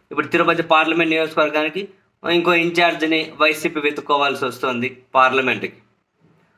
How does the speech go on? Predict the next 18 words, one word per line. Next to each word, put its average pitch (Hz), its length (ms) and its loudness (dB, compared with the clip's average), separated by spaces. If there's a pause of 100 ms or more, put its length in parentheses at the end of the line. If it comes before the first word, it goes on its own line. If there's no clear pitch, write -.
(160)
మరొకటి, 175 680 4
దీనికి 170 360 0
మించిన 190 280 0
బ్రేకింగ్ 190 440 0
ఏంటి 180 380 2
అంటే, 170 540 0 (520)
జగన్మోహన్ 196 760 2
రెడ్డి 185 180 0
గారికి 180 300 0
మాజీ 170 420 2
మంత్రి 175 300 2
బాలినేని 175 480 2
శ్రీనివాసరెడ్డి 165 580 -2
గారు 160 180 -2
డెడ్‌లైన్ 165 460 0
పెట్టారు. 160 440 -2 (800)
వైసీపీని 196 680 2
వీడడానికి 170 1040 0